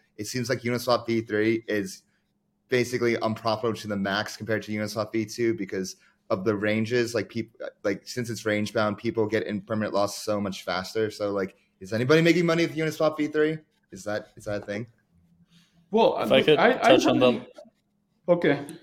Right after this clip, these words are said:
Speaker 2: Do, do you wanna
Speaker 3: Let
Speaker 2: touch
Speaker 3: me,
Speaker 2: on that,
Speaker 3: let me
Speaker 2: Devin?
Speaker 3: just touch on the last part.
Speaker 2: Mm-hmm.
Speaker 3: No, I
Speaker 1: Yeah.
Speaker 3: wanna touch on the last part, actually, about permanent loss.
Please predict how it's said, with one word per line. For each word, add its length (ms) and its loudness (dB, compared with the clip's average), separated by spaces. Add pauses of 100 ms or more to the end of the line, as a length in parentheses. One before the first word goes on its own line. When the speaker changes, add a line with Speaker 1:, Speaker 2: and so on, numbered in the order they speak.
(220)
Speaker 2:
Do, 100 2
do 60 -4
you 80 4
wanna 140 4
Speaker 3:
Let 80 6
Speaker 2:
touch 20 6
Speaker 3:
me, 60 2
Speaker 2:
on 80 2
that, 60 4
Speaker 3:
let 20 6
me 60 4
Speaker 2:
Devin? 120 4
Speaker 3:
just 140 2
touch 200 6
on 80 4
the 60 0
last 320 4
part. 220 8 (200)
Speaker 2:
Mm-hmm. 240 -6
Speaker 3:
No, 140 8
I 80 12
Speaker 1:
Yeah. 60 10
Speaker 3:
wanna 160 4
touch 220 6
on 80 0
the 60 0
last 320 2
part, 140 6
actually, 300 2
about 320 0
permanent 320 -4
loss. 440 0